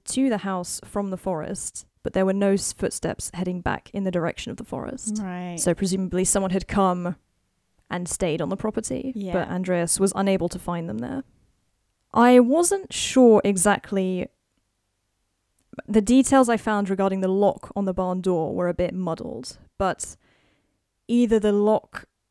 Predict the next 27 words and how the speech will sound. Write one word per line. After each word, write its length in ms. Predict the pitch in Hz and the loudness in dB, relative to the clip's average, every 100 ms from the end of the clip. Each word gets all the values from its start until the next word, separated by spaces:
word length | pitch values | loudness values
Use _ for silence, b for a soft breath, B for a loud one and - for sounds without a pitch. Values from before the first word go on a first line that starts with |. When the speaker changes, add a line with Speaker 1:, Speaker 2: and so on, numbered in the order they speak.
| _ - | _ -2
Speaker 1:
was 220 | 196 214 | 2 4
already 420 | 220 202 214 208 | 4 4 2 0
broken, 680 | 180 185 190 - - 247 247 - | 0 0 0 -2 -10 -8 -10 -8
which 200 | 208 - | -12 -8
meant 160 | 180 175 | -8 -8
that 100 | - | -6
someone 240 | 190 185 | -6 -4
could 120 | 196 | -2
have 80 | 190 | -2
easily 380 | 202 208 180 180 | 0 0 0 -2
accessed 460 | 185 - - 170 - | -6 -6 -8 -8 -6
the 80 | 175 | -6
barn, 460 | 165 - - 208 - - | -6 -6 -8 -12 -12 0
or 560 | 214 220 202 190 185 - _ _ _ _ | 4 6 4 2 0 -4 _ _ _ _
these 220 | 196 208 - | -6 -4 -2
potential 380 | 202 208 202 | -2 -4 -4
intruders 440 | 196 190 202 185 180 | -6 -4 -2 -2 -4
had 160 | 196 | -4
attempted 540 | 185 - 214 190 175 156 | -4 -4 -6 -6 -8 -8
to 200 | - 165 | -10 -8
break 300 | 135 - - | -8 -8 -10
it. 320 | - - - _ _ _ _ _ _ | -14 -16 -20 _ _ _ _ _ _
I'm 100 | 196 | -6
not 140 | 208 202 | -4 -2
entirely 480 | 208 190 202 196 | -2 0 2 2
sure 320 | 190 - 185 175 | 0 0 0 2
what 420 | 170 - - - | -2 -4 -10 -20